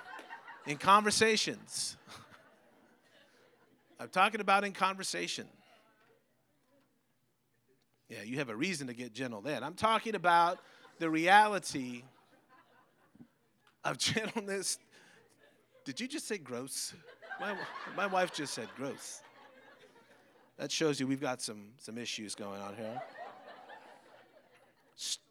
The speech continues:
start with your family. Start with your spouse. The gentleness. Some of you, maybe today, you just need to apologize. "I apologize for not being considerate.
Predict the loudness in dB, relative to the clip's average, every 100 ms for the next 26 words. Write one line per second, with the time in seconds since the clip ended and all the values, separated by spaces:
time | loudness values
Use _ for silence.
0 | _ -12 -2 0 0 -2 -10 -10 -8 -8
1 | -6 -4 -4 -4 -8 -10 -8 -4 -4 -4
2 | -10 -14 -16 _ _ _ _ _ -16 -6
3 | -4 -4 -6 -2 -2 -2 -2 -4 -6 -2
4 | 0 0 0 -2 -4 -6 -8 -6 -6 -2
5 | -2 0 0 0 -2 -8 -10 -14 -20 -20
6 | _ _ _ _ _ _ -4 -2 2 2
7 | 2 -2 -4 -4 -6 -4 -4 -6 -8 -10
8 | -8 -6 -6 -8 -12